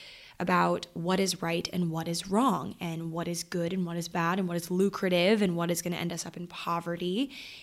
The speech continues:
In Bridgerton, for example, it's, you know, that whole show is kind of about marriage and about, uh, you know, uniting families and the castes of, you know, who is good to marry, and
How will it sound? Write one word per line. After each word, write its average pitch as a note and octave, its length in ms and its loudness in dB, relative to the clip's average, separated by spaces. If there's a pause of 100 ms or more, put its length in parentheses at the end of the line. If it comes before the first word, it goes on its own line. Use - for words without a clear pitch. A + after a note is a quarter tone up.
In G3+ 180 2
Bridgerton, A3 540 6
for F3 120 -2
example, E3 520 2
it's, - 380 4
you F#3 100 0
know, F3 80 2
that E3+ 160 0
whole F#3 180 0
show A#3 300 8
is F#3 100 4
kind F3 220 -2
of E3+ 80 -4
about D#3+ 440 -4
marriage F3 540 4
and F3+ 80 0
about, E3 500 -4 (300)
uh, E3 380 -8
you F3+ 100 -4
know, F3 80 -2
uniting F3 800 4 (320)
families G#3+ 880 4
and E3 400 -4
the E3+ 100 -6
castes A#3 760 4
of, E3+ 380 0 (300)
you - 80 -8
know, E3+ 140 -2
who F#3+ 540 4
is E3+ 580 0 (400)
good E3+ 240 2
to G3+ 100 4
marry, B3+ 640 6
and F3 440 2